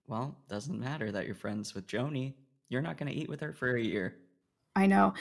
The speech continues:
Speaker 2: I was really grateful when I finally started getting established in, like, the theater area, because that was always a place that you could go, you know? And so if you didn't have anywhere to eat, or,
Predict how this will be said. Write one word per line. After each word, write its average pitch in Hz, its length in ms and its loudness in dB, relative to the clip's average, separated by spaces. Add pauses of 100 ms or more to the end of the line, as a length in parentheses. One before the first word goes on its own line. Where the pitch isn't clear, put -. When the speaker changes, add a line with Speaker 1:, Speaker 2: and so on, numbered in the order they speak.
(180)
Speaker 2:
I 214 100 12
was 214 200 10
really 233 180 12
grateful 202 460 10
when 185 300 6
I 196 160 8
finally 196 340 8
started 190 340 8
getting 185 300 8
established 190 600 8
in, 190 440 2
like, 196 180 8
the 196 100 4
theater 196 440 8
area, 226 380 12
because 202 300 8
that 185 100 12
was 190 140 8
always 196 400 8
a 196 40 6
place 196 340 6
that - 120 2
you 190 100 4
could 185 260 0
go, 247 440 12 (380)
you 240 120 12
know? 247 300 12 (220)
And 208 120 12
so 190 300 12
if - 180 8
you 208 60 12
didn't 202 280 10
have 202 180 12
anywhere 202 260 10
to 190 160 8
eat, 196 260 2 (540)
or, 208 220 10